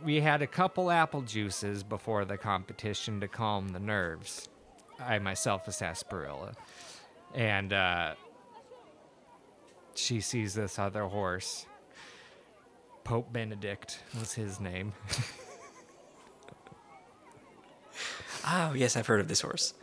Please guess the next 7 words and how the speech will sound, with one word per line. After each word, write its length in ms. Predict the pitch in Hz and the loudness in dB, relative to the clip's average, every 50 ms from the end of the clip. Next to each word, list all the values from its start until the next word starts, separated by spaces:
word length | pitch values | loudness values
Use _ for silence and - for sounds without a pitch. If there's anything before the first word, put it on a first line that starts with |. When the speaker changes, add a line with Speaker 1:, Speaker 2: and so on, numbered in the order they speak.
| - - - - - - - - - - - - - - - - - - | -18 -18 -18 -18 -18 -20 -20 -20 -20 -20 -20 -20 -20 -20 -20 -18 -6 0
Speaker 2:
Uh, 360 | - - - - 180 - 110 - - - - - - - - - | 2 2 4 4 4 2 0 -2 -6 -18 -20 -20 -20 -20 -6 0
very 200 | - 135 143 143 | 2 4 4 6
wrinkly, 500 | 139 123 113 107 - 123 107 107 110 107 - - - - - - - - - - - - - - - - - - - - - - - - - - - - | 6 6 6 6 6 6 6 6 4 2 -4 -12 -20 -20 -20 -20 -20 -20 -20 -20 -20 -20 -20 -20 -20 -20 -20 -20 -20 -20 -20 -20 -20 -18 -16 -16 0 6
bags 320 | - 104 95 101 104 110 110 | 8 8 8 8 6 6 4
under 180 | 98 104 107 | 4 6 6
its 140 | 104 98 - | 6 6 6
eyes. 520 | 110 101 101 92 95 95 101 - - - | 6 6 6 6 4 4 2 2 0 -2